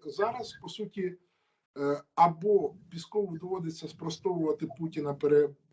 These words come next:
переакцентовувати те, що він буркне, а тепер в основному говорить Пісков, основні заяви робить, Путін навіть, ну, Путін на паузі. І це, е, виглядає так, що вони просто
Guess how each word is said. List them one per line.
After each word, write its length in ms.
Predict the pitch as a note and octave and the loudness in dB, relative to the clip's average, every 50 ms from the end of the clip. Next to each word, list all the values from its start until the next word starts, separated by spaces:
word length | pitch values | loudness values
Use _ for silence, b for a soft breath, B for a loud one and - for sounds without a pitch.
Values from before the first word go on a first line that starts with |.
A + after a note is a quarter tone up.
| - - | -12 0
переакцентовувати 1120 | - D3+ D3+ D3+ D3+ D3 - - E3+ D#3+ D3 - - C#3+ C3 C3+ C#3 D3+ D#3+ E3 - G#3+ G#3+ | 2 2 4 4 0 -2 -6 -8 -8 -8 -6 0 0 2 2 2 -2 -4 -6 -6 -6 -6 -6
те, 140 | - G#3+ | -6 -8
що 180 | G3 - - G#3+ | -10 -6 -4 -2
він 160 | G#3+ G#3+ G3+ | -2 -2 -2
буркне, 480 | F3+ G#3+ G#3+ G#3+ - _ A#3 A3+ A#3 - - _ _ _ _ _ _ _ _ _ - | -4 -4 -6 -6 -6 _ -6 -6 -6 -6 -10 _ _ _ _ _ _ _ _ _ 6
а 220 | E3+ F3 F3+ F3 | 8 8 8 8
тепер 340 | F3 - G#3 G#3 - B3+ - | 6 2 0 0 0 -6 -8
в 60 | - | -8
основному 640 | G#3+ - - A3 G#3+ G#3+ A3+ A3+ A3 G#3+ G#3+ G3+ | -10 -8 -6 -6 -4 -2 -2 -2 0 0 0 0
говорить 560 | G3 F3+ E3 F#3+ G3 G3 F#3+ F3 E3+ E3 - _ | 0 -2 -4 -4 -2 -2 -4 -4 -4 -6 -8 _
Пісков, 520 | - E3+ D#3+ - _ - F4+ F4+ F4+ - _ _ _ _ _ _ | -12 -14 -14 -8 _ -6 -6 -6 -6 -10 _ _ _ _ _ _
основні 480 | - - E3 - G#3 G3+ G#3 G#3+ G#3+ G3 | -12 -12 -4 0 2 2 4 4 2 6
заяви 440 | E3 G3+ G3+ G3+ F#3 F3 F3 F#3 | 8 8 8 8 4 0 -4 -6
робить, 380 | E3+ F3 F3 E3+ D#3+ E3+ E3 - _ _ _ _ _ _ _ _ _ _ _ _ _ _ _ _ | -6 -6 -8 -8 -8 -10 -12 -14 _ _ _ _ _ _ _ _ _ _ _ _ _ _ _ _
Путін 340 | - G#3+ G3+ - A3 G3 F#3+ | -4 -2 0 2 2 2 2
навіть, 400 | G3 G3 F#3+ G3 F#3+ - - - F3 | 2 0 -2 -2 -4 -8 -12 -4 -2
ну, 240 | G3 F#3 - - - _ _ | 0 0 0 -2 -6 _ _
Путін 320 | - A3+ A3+ - A#3 G#3+ G3+ | -2 -2 0 2 4 4 6
на 100 | G3+ G3+ | 4 4
паузі. 560 | - - F3 - A#2 - G#3+ G3+ - - - - - - - - - _ _ _ _ _ _ _ _ | 4 2 4 4 4 0 -4 -10 -14 -16 -20 -20 -20 -20 -20 -20 -20 _ _ _ _ _ _ _ _
І 100 | E3 E3 | -6 -6
це, 520 | D#3+ - - A3+ A#3+ A#3+ A#3+ A3+ G3+ - - | -4 0 2 2 4 4 2 2 0 -2 -4
е, 200 | - F3 F3 F3 F3 F3+ F3+ F3+ F3 | -4 -4 -4 -4 -4 -6 -6 -4 -2
виглядає 640 | E3+ E3 F#3+ G3 F3+ G3+ G3+ F#3 G#3 G#3 G#3 G3+ G3 | 2 6 8 8 8 6 0 0 0 0 0 0 0
так, 240 | - G#3+ G#3+ G#3 | 0 -2 -2 0
що 140 | - G3+ F#3+ | -2 -4 -4
вони 400 | F3 F3 F3+ F3+ F3+ E3+ E3 - - - - - - | -2 -6 -6 -6 -6 -8 -8 -10 -12 -16 -18 -12 -6
просто 580 | - F#3+ F#3+ - - - F3 E3 D#3+ D#3+ D#3 | -6 -6 -6 -6 -8 -6 -4 -4 -4 -4 -6